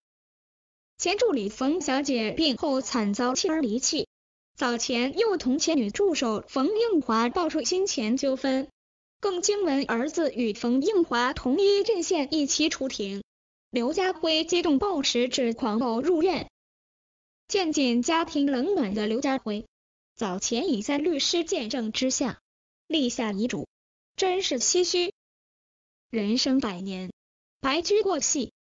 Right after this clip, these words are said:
人生一世，草木一秋，韶光一逝，白驹过隙。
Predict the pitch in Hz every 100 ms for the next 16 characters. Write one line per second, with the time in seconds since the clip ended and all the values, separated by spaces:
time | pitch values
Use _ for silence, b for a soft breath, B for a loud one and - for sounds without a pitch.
0 | _ _ _ _ _ _ _ _ _ 220
1 | 202 254 349 330 247 247 349 403 294 -
2 | _ _ _ _ - - 226 208 285 -
3 | 262 240 339 330 - _ _ _ _ -
4 | - 240 381 330 320 294 - 202 - _
5 | _ _ _ _ 269 339 403 415 381 294
6 | - 285